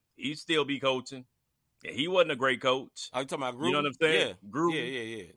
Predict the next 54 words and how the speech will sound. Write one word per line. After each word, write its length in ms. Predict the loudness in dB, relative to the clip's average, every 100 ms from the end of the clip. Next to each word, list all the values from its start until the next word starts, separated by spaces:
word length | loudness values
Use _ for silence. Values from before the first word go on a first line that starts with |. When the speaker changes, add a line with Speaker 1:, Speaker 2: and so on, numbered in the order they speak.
| -6
Speaker 1:
You 80 | 2
know 80 |
Speaker 2:
Yeah. 40 | 4
Speaker 1:
what 40 |
I'm 60 | 4
saying? 180 | 2 4
Like, 160 | 2
we 100 | 0
can 120 | -4 2
go 120 | 4
down, 280 | 6 4 0
we 120 | -6
can 80 | -2
go 180 | 0 4
down 220 | 4 2
the 80 | 0
Speaker 2:
<clears throat> 0 |
Speaker 1:
list 400 | 2 2 2 -8
of 160 | -8 -4
people 480 | -4 -4 -2 -4 -4
who 380 | -4 -4 -6 -10 _ _ _ _
had 360 | 4 4 2 -4 _ _
horrible 520 | -2 4 6 4 0
seasons 480 | -2 -2 -2 -4 -4
this 240 | -4 -2
year. 280 | -4 -4 -6 _ _
Speaker 2:
Mm-hmm. 220 | -14 -6 -2
Speaker 1:
You 80 |
know 60 | 0
what 100 | 2
I 40 |
mean? 200 | 0 0
Now, 340 | 4 6 6 4
some, 360 | 0 4 4 2 _ _ -6
some 320 | 2 2 2
folks 420 | 2 2 0 -10
got 280 | 0 0 2
smart, 460 | -2 0 2 0 0
Broncos, 760 | 0 0 0 0 2 0 -6
Giants, 600 | 0 4 4 2 -4 -8 -8
and 180 | -4 -4
they 80 |
was 140 | -4 2
like, 220 | 2 4
"Yo, 200 | 4 2
look, 300 | 0 -4 -2
bro, 160 | 0 0
we 100 | 2
gotta 200 | 0 0
cut 180 | 0 2
our 140 | 2
losses 440 | 0 -2 -2 -6 -12
and 140 | -2
go." 300 | 2 2 0